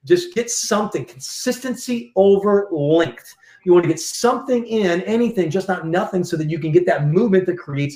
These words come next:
energy for you on the road. I try to get it in first thing in the morning to make sure I've got something.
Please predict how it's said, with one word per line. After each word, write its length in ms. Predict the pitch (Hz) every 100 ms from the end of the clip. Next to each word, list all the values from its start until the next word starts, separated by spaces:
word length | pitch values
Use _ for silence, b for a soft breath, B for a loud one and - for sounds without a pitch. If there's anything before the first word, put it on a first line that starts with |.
| -
energy 400 | 190 214 143 165
for 220 | - 151
you 180 | 151 160
on 320 | 143 135 139 139 b _
the 60 | 147
road. 240 | 160 - b b -
I 80 |
try 260 | 156 - 185
to 60 | 185
get 160 | 185
it 100 | 185
in 140 | 185 180
first 300 | 196 185 202
thing 100 | 185
in 60 |
the 80 | 170
morning 280 | 160 202 240
to 100 | 190
make 240 | 165 156
sure 380 | - 180 196 208 b b b
I've 140 | 160 156
got 200 | - -
something. 340 | 202 196 143